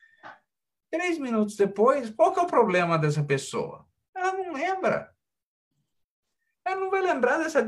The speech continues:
Ela só vai ter a lembrança emocional da briga, que já nem lembra mais por que tá brigando, mas ela vai tá chateada, com raiva, vai tá,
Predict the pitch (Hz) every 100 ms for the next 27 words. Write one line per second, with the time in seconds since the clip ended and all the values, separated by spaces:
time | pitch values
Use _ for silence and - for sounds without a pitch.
0 | 214 170 147 - - - - 131 214 226
1 | 233 247 302 262 247 220 220 254 247 247
2 | 269 226 196 208 220 233 208 151 202 214
3 | 285 285 269 285 240 277 262 247 233 208
4 | 202 208 - - 202 202 208 185 170 151
5 | 156 190 220 - _ _ _ _ - 381
6 | 269 220 220 226 285 302 - - 370 370
7 | 339 349 330 170 - 160 170 220 226 160
8 | 110 123 131 - 127 151 180 180